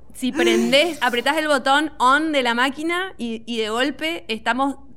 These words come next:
Speaker 1: viviendo en una realidad paralela.
Speaker 2: Porque ellos querían ver qué onda, porque ellos querían ver qué onda.
Speaker 1: Claro.
Speaker 2: <laughs> Dejen las cosas en paz.
Speaker 1: Pero bueno, finalmente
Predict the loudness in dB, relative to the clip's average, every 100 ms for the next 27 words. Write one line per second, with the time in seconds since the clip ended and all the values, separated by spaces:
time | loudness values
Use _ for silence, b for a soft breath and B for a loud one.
0 | -18 -12 -6 -2 -2 0 0 0 0 0
1 | 0 2 2 2 0 2 2 2 0 0
2 | 0 0 0 -2 -4 -2 0 2 2 0
3 | -2 -8 -8 -6 -6 -4 -2 0 0 2
4 | 4 4 4 4 0 -2 -4 0 4 4
5 | 4 4 2 4 4 4 2 -4 -6 -6
6 | -6 -8 -8 -4 -6 -8 -10 -2 0 2
7 | 2 0 -2 -4 -2 -2 -4 -2